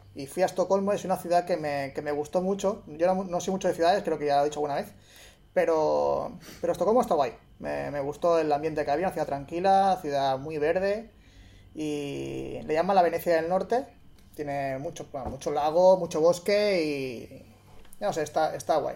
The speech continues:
Tiene ambientillo y está bien. Es un, es un sitio que,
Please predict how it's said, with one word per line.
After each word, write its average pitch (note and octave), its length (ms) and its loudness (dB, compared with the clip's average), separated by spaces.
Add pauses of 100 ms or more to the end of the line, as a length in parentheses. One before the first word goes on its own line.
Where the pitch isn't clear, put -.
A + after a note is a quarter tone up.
(140)
Tiene D#3 160 -6
ambientillo D#3+ 600 -2
y C#3 100 -4
está - 340 -10
bien. C3 240 -12
Es - 100 -18
un, F3 60 -4 (100)
es F3 140 -12
un F#3+ 80 -4
sitio F#3+ 200 0
que, D3+ 360 2